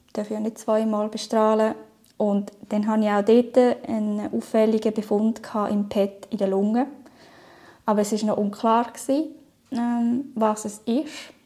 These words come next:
Es könnte auch einfach in etwas anderes sein. Und es war eine sehr schwierige Zeit gewesen. Also es ist wirklich auch für meinen Mann sehr schwierig gewesen, dies, das, die Unsicherheit, ist es jetzt Krebs oder nicht? Also bin ich jetzt metastasiert oder nicht? Und,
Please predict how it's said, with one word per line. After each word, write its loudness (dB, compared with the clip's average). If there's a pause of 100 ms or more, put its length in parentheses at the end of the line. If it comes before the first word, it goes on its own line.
Es -20
könnte -8
auch -6
einfach -14
in -8
etwas -12
anderes -4
sein. 2 (500)
Und 2
es 4
war 8
eine 10
sehr -
schwierige 4
Zeit -2
gewesen. -8
Also -4
es -6
ist -10
wirklich 0 (240)
auch 2
für 0
meinen 2
Mann 4 (400)
sehr 0
schwierig 2
gewesen, 0 (260)
dies, -2 (160)
das, -16 (500)
die 0
Unsicherheit, -4 (460)
ist 2
es -10
jetzt -12
Krebs -6
oder 0
nicht? 4 (340)
Also 0
bin 2
ich 2
jetzt -2
metastasiert -2
oder 0
nicht? 0
Und, -4